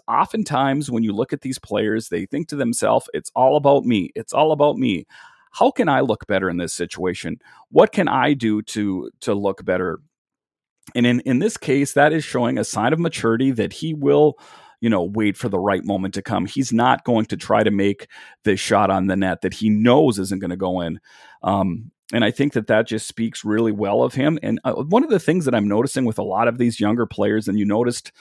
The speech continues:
uh, from years before, is just the,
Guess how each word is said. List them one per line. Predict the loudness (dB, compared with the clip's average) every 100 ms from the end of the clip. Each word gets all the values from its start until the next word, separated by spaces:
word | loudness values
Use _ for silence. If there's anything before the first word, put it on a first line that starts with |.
| -20 -20 -4
uh, | -2 -2
from | -2 0
years | 4 2 2
before, | -2 -2 2 6 6 4
is | -2 -2
just | 0 2 2 0 -10 -18 _ _ -18
the, | -6 -2 0